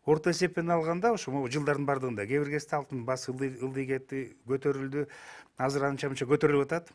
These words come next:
мына, тескин түрүндө көтөрүлүп атат. Ошондо орто эсеп менен өткөндө эсептесек, бир жыйырма алты доллар граммы. Ошону эле жанагы үч жүз бирдеме тоннага көбөйткөндө, ушу сегиз миллиард доллардын тегерегинде алтын эритилди да.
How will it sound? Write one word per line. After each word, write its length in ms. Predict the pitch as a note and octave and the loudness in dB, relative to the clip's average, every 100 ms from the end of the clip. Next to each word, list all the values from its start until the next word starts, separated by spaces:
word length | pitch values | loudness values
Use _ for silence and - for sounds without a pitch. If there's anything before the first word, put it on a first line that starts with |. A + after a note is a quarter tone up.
| - | -12
мына, 140 | A#2 | -12
тескин 300 | A2 C#3 C#3+ C3+ | -6 -6 -4 -4
түрүндө 240 | C#3+ D#3+ | -4 -4
көтөрүлүп 300 | E3 D#3 C#3+ | -2 0 0
атат. 240 | C3+ G2+ - - - - | -2 -6 -8 -20 -14 -6
Ошондо 300 | D3 E3+ D#3 | -2 0 2
орто 180 | E3 E3+ | 2 0
эсеп 240 | D#3+ D#3+ | 0 -2
менен 220 | D3+ F#3 F3 | 0 0 -2
өткөндө 280 | D#3 D#3 D3+ | -2 0 0
эсептесек, 540 | D3 D#3+ D#3 - G#3 - - - | 0 -2 -4 0 0 -2 -20 -10
бир 100 | C#3+ A2+ | -6 -6
жыйырма 480 | A2+ E3 E3 D#3 D#3 | 0 2 2 0 0
алты 420 | D3 C3+ F3+ F#3 | 0 -2 0 0
доллар 460 | C3 D3+ D3 C#3 A#2 | 0 0 2 -2 0
граммы. 440 | C#3 C#3 A2+ G2 - - - _ - | 2 4 2 -4 -10 -20 -20 _ -6
Ошону 380 | A2+ E3+ E3+ | -2 0 2
эле 160 | F3+ F#3+ | 4 2
жанагы 480 | F3 E3 D#3+ D#3 D#3 D3+ | 2 0 0 2 2 2
үч 140 | D3 - | -2 -4
жүз 140 | D#3 - - - - _ | -6 -8 -18 -20 -20 _
бирдеме 580 | B2+ D#3 D#3 D#3 D3+ B2+ - | -4 -2 0 0 0 -2 0
тоннага 400 | D#3+ D3+ D3 C#3+ | 2 2 0 0
көбөйткөндө, 640 | D3 D#3 D3 D#3 D#3 A3+ C4 - - - B2+ - | 2 2 2 -2 4 2 2 -10 -20 -18 -18 -10
ушу 160 | - | -6
сегиз 340 | B2+ G3+ G#3+ G3 | 2 4 4 2
миллиард 340 | F#3+ F#3 E3+ C3 | 2 4 4 4
доллардын 380 | D#3+ D#3+ D3+ C#3 | 0 2 0 2
тегерегинде 560 | D#3 D3+ D3 D#3+ G#3 G#3 | 2 4 2 -2 -4 -2
алтын 400 | C#3+ C#3+ - C#3+ | -2 -4 0 2
эритилди 400 | C#3+ C3+ B2+ B2 | 2 0 -8 -6
да. 160 | D#3+ | -6